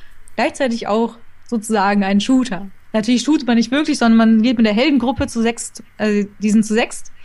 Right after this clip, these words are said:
Und man geht durch die Lande, durch die Fantasy-Lande und, äh, tötet dann Drachen und so.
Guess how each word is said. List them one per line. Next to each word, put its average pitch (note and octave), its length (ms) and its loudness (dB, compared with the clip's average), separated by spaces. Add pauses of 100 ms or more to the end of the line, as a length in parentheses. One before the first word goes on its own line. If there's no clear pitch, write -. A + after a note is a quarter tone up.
(420)
Und A3 220 2
man G#3+ 160 4
geht A#3 100 4
durch A#3 140 0
die G3+ 80 0
Lande, D4 280 2
durch G#3+ 140 -2
die - 100 -14
Fantasy-Lande B3 840 0
und, G#3+ 280 0
äh, G3+ 220 -2
tötet G#3 300 0
dann F#3+ 120 0
Drachen G3 380 -4
und F3+ 140 -6
so. - 120 -8